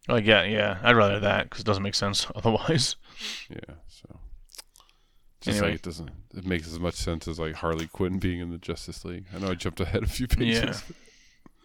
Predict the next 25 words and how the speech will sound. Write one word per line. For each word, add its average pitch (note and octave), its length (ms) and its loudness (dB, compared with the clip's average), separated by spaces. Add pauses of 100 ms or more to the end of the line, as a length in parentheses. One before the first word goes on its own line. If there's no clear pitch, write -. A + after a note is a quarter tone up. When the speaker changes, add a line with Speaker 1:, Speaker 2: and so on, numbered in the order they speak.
(280)
Speaker 1:
Oh, A2 340 6
so D3 140 2
then C#3+ 80 4
he C#3 60 4
goes B2 200 6
into G#2 240 2 (100)
Daily G#2 240 6
Planet, G2 440 4
and G2 180 -6 (240)
you - 80 -10
find A2 200 6
out G#2 60 8 (100)
Trish - 280 0
Q G#2+ 280 0
didn't G#2 500 4
post - 280 4
that G2+ 140 2
picture G#2+ 400 2 (100)
of G2 400 0 (220)
him G#2+ 180 0
kissing G2+ 340 2
Lois G2 380 4 (480)
for - 140 -4
some F#2+ 280 2
reason. F#2+ 300 2